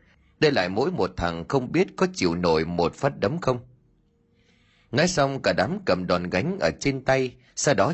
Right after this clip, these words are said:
chia nhau đi ra bên ngoài. Mọi thứ vào buổi tối tuy có chút âm u, nhà nào nhà nấy cũng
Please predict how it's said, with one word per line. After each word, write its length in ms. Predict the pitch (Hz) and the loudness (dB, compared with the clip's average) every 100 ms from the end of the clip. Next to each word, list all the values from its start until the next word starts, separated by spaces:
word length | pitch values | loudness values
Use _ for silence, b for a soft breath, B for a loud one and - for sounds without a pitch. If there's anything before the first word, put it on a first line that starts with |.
| - | 0
chia 160 | 104 | -2
nhau 340 | 92 87 87 87 | 0 2 2 0
đi 200 | 120 123 | -2 -2
ra 160 | 135 | -2
bên 240 | 120 131 92 | -2 -4 -2
ngoài. 300 | 78 71 69 - _ _ _ _ _ | -2 0 -4 -12 _ _ _ _ _
Mọi 140 | 110 110 | 0 2
thứ 280 | 123 165 | 2 2
vào 180 | 202 98 | 2 0
buổi 220 | 87 92 90 | 2 0 2
tối 260 | 92 127 190 - | 0 0 -4 -2
tuy 180 | 139 | 0
có 180 | 135 170 170 | 0 -4 -2
chút 180 | 196 190 | -2 0
âm 240 | 127 123 | -4 -2
u, 360 | 123 123 123 b b b | 2 2 2 b b b
nhà 140 | 113 107 | 0 2
nào 260 | 101 98 | 2 2
nhà 180 | 98 95 | 2 0
nấy 220 | 92 98 | 2 0
cũng 240 | 123 156 | 0 -4